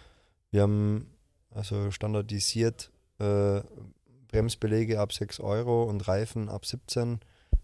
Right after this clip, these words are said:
Schläuche von Continental sechs Euro. Ähm,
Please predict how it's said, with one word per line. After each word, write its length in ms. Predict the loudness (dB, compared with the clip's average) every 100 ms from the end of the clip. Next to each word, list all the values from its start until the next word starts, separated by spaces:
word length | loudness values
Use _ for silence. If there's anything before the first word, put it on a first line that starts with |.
| 0
Schläuche 420 | 4 4 6 4
von 140 | 4 0
Continental 920 | -2 0 -2 -2 -2 0 2 0 -2
sechs 260 | -4 -6 -2
Euro. 440 | 0 4 4 4 0 -12 -20 _ _ _ _
Ähm, 720 | 2 4 6 6 6 4 2